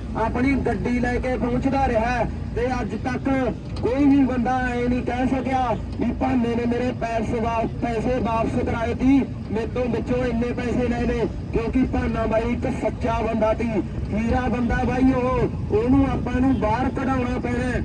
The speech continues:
ਕਿਉਂਕਿ ਅੱਜ ਨੌਜਵਾਨੀ ਪੰਜਾਬ ਦੀ ਨਸ਼ਿਆਂ ਵੱਲ ਨੂੰ ਜਾ ਰਹੀ ਹੈ। ਉਹ ਬਾਈ ਜਾਗਰੂਕ ਕਰਨ ਵਾਲਾ ਬੰਦਾ ਸੀ ਤੇ ਆਪਣੇ ਹੱਕਾਂ ਦੀ ਗੱਲ ਕਰਨ ਵਾਲਾ ਨੌਜਵਾਨ ਜੇ ਜੇਲ੍ਹ 'ਚ ਰਹਿ ਗਿਆ, ਫਿਰ ਹੋਰ ਨੌਜਵਾਨਾਂ 'ਚ ਵੀ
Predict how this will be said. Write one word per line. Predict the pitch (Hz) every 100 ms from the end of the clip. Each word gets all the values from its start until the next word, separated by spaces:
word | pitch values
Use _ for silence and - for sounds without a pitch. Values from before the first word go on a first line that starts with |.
| - -
ਕਿਉਂਕਿ | - 240 254 269 254
ਅੱਜ | 220 185 254 220 - - -
ਨੌਜਵਾਨੀ | 202 233 240 233 240 240 254 240 175 - - - - -
ਪੰਜਾਬ | 214 233 226 226
ਦੀ | 254 240
ਨਸ਼ਿਆਂ | 226 226 233 226
ਵੱਲ | 220 226
ਨੂੰ | 233 240
ਜਾ | 226 226
ਰਹੀ | 220 220 226
ਹੈ। | 220 208 - -
ਉਹ | - 240 240
ਬਾਈ | 240 254 208
ਜਾਗਰੂਕ | 233 233 226 247 240
ਕਰਨ | 240 247 240 247
ਵਾਲਾ | 254 254
ਬੰਦਾ | 247 240 247 254
ਸੀ | 254 240 180 - -
ਤੇ | 220 247
ਆਪਣੇ | 233 247 254
ਹੱਕਾਂ | 233 220 240 240
ਦੀ | 254 196
ਗੱਲ | 233 240
ਕਰਨ | 247 247 233
ਵਾਲਾ | 247 254 247
ਨੌਜਵਾਨ | 233 233 226 240 247 247 247 240 - - -
ਜੇ | 415 247
ਜੇਲ੍ਹ | 226 214 254 269
'ਚ | 277
ਰਹਿ | 262 262
ਗਿਆ, | 277 277 254 214 - -
ਫਿਰ | 240 254
ਹੋਰ | 233 233 247 254
ਨੌਜਵਾਨਾਂ | 254 254 247 262 254 247
'ਚ | -
ਵੀ | 247